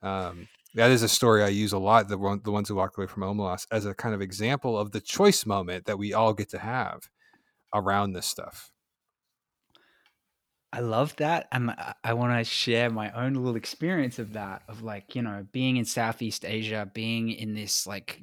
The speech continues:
Speaker 2: different experience, being able to create. I felt like we were, we were that. We'd walked away to some degree. Everyone that was there that wasn't Thai, it was a pretty small group of locals, admittedly,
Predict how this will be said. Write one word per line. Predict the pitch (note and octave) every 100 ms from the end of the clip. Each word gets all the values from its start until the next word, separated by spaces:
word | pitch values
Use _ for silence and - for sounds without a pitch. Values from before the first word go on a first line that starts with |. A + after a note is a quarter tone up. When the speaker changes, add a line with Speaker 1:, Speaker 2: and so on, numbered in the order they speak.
| -
Speaker 2:
different | A#2+ - A2 G2+
experience, | - - - A2 G#2+ G#2 -
being | G2+ A#2
able | A2 A2+ -
to | A2
create. | - G#2+ G#2+ A2 A#2 - - - -
I |
felt | A#2+ - C3+ A2
like | A#2+ -
we | A2+
were, | G#2 A2+ A#2 F2
we | G2 G#2+
were | A2 G#2+
that. | G2 F2 -
We'd | A#2
walked | G#2 A#2 B2 -
away | G#2 A2 A2
to | G2
some | - F#2+ E2+
degree. | F2 E2+ -
Everyone | C3 C3 B2+ A#2 A2
that | G#2+
was | A2 G#2
there | A2+ A#2 G#2
that | G2+
wasn't | F2+ G2 F#2
Thai, | - A2+ G#2 F#2+
it | F#2+
was | F#2+
a | -
pretty | - G2
small | - G#2+ G#2 F#2+ F#2 -
group | - F#2+ F2+
of | F2+ -
locals, | G2 F#2+ - D#2+ - - -
admittedly, | - G2 F#2+ F2 F#2+